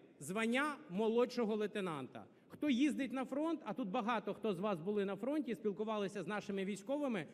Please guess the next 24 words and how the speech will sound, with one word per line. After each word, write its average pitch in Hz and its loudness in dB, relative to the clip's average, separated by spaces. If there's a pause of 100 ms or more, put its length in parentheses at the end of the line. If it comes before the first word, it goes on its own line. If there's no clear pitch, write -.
(160)
знають, 196 -2
що 190 -4
сьогодні 254 0 (560)
є 190 2 (320)
потреба 262 0 (160)
збільшення 233 -2
офіцерського 196 -2
складу, 233 -4
якісного 190 0
це 190 -8
офіцерського 196 -2
складу, 220 -2 (300)
який 220 2
вміє 226 4
воювати, 208 0 (640)
який 226 4
бореться 220 4
за 196 0
нашу 226 -2
з 175 -4
вами 208 0
незалежність, 220 -2 (480)
а 202 2
головне, 240 6